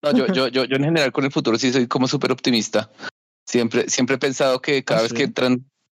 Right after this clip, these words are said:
Speaker 1: estas, sí, sí, sí, yo, yo, yo, yo soy pesimista con respecto a la mala producción de series y de contenido que hay en, en Estados Unidos, pero soy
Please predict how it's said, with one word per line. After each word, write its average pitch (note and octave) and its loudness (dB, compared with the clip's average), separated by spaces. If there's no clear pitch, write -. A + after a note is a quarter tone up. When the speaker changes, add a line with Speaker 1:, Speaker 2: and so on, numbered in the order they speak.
Speaker 1:
estas, C3 0
sí, F#3 2
sí, D3+ 0
sí, A#2 0
yo, G#2 2
yo, G2+ 0
yo, F#2+ 0
yo G2 0
soy C#3+ 0
pesimista C#3 0
con C#3+ -2
respecto - -2
a C#3 2
la B2 0
mala A2 0
producción A2+ 0
de A2 0
series A#2+ 0
y C#3 2
de A#2 2
contenido A2 0
que B2 0
hay A2+ 2
en, A2+ 0
en B2 2
Estados A2 0
Unidos, A2 0
pero G#2+ 2
soy G2+ 0